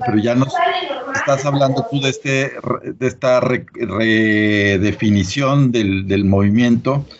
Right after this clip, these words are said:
donde incorpora también los, los aspectos de la Agenda veinte treinta a los principios originales. De repente hay un poco la tendencia de las empresas a creer que participar, ya sea en el Pacto Mundial o comprometerse con la Agenda veinte treinta,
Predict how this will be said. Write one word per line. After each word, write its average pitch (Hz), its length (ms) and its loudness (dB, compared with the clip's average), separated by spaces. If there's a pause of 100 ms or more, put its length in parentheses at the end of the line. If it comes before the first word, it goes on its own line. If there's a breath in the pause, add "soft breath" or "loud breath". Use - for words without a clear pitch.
(200 loud breath)
donde 110 180 2
incorpora 170 580 0
también 127 300 2
los, 123 280 -2
los 104 220 -2
aspectos 107 460 -2
de 113 60 0
la 104 80 2
Agenda 113 280 0
veinte 113 280 0
treinta 113 600 0
a 95 40 2
los 98 160 -4
principios 107 720 -4 (340 loud breath)
originales. 107 720 0 (540 loud breath)
De 143 120 -4
repente 175 480 0
hay 214 160 0
un 185 160 4
poco 165 400 -2
la 139 200 2
tendencia 135 800 2 (280)
de - 260 -2
las 104 140 -2
empresas 135 440 -2
a 123 80 -2
creer 131 520 -2
que 143 120 -2
participar, 127 880 -2
ya 117 220 -2
sea 135 120 -2
en 117 80 4
el 113 100 2
Pacto 127 260 -2
Mundial 120 580 4
o 104 120 -2
comprometerse 107 680 -8
con 113 120 -2
la 104 80 0
Agenda 117 260 2
veinte 120 280 2
treinta, 131 560 -2